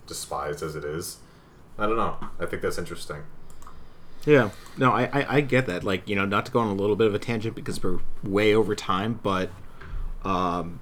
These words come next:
Speaker 2: Mike Patton's solo album, it's, um, that, uh, Adult Themes for Voice album. It, it, it has, like, a two point something on Rate Your Music. And, like, people, like, like, there were really negative reviews for it. And I listened to it, and I'm like,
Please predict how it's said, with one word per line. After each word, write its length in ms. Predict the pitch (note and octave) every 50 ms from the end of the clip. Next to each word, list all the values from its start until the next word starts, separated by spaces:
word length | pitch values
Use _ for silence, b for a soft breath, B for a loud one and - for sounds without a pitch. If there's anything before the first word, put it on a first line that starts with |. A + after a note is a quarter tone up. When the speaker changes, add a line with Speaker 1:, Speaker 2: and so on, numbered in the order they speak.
| -
Speaker 2:
Mike 300 | - F#2+ G#2 B2 B2+ B2+ -
Patton's 440 | - - F#2+ F#2+ F#2+ G#2 G2+ G2 -
solo 680 | - - - - - - G#2 F2+ G2 G#2+ G#2+ G#2+ A2
album, 380 | G#2 G#2 A#2 A2 A#2+ A#2 A2+ G2+
it's, 160 | F2 - -
um, 580 | G#2+ F#2 F2+ F2 F2 F2+ E2+ E2+ F2+ F2 F2 F#2+ - - - -
that, 260 | - F2 F2+ F2+ E2+ - - -
uh, 120 | F#2+ - -
Adult 380 | F#2+ F#2+ F#2+ G2 G2+ G#2 -
Themes 260 | - A2+ G#2+ G2+ F#2+ -
for 140 | - - G2
Voice 580 | F2+ - - D2+ E2+ F#2 A#2 C3 - - - - - - - B B B B B B B B
album. 420 | - B2 C3 C3 C#3 C#3+ D3+ D3+ C#3+ - - B B B B B B B B -
It, 260 | E2+ G#2 A2 - -
it, 120 | - -
it 140 | A2 A#2+ G2+
has, 260 | - C3+ D#3 E3+ E3+ -
like, 140 | E3 C#3
a 40 | -
two 280 | - - - - D3+ C#3
point 260 | - - B2+ A2+ -
something 600 | - - A2+ F#2+ F#2+ F#2+ - A#2+ B2 C3 C3+ C3 -
on 140 | - A2 G2+
Rate 200 | G2+ G#2+ A2 -
Your 100 | F#2+ F#2
Music. 380 | F#2 F#2 F#2 F#2 F#2 C#3 C#3+ - - - - - - - - - - - - - -
And, 80 | - A2
like, 220 | G#2+ - - -
people, 360 | - - D3 C#3+ - F3+ E3
like, 300 | D3+ C#3 A#2+ G#2+ F#2 - -
like, 140 | G2+ F#2+ -
there 140 | B2+ C#3
were 140 | C3 A2+ G#2+
really 500 | G#2+ - G2 F#2 F2+ G#2+ C3 C#3+ C#3+ A#2+
negative 340 | G#2 A2 A#2 A2 G#2 G2 F#2
reviews 380 | F2+ F2 F2+ F2+ G#2+ G#2+ G#2 -
for 240 | - F#2+ F2 F2
it. 100 | E2+ - - -
And 200 | F2+ F2+ F2 E2+ - -
I 80 | A#2+ B2
listened 320 | G#2+ F#2+ G2 - C3 B2+
to 80 | C3 C#3+
it, 20 |
and 80 | C3 B2
I'm 120 | A2 G2+
like, 200 | F#2+ F#2 - -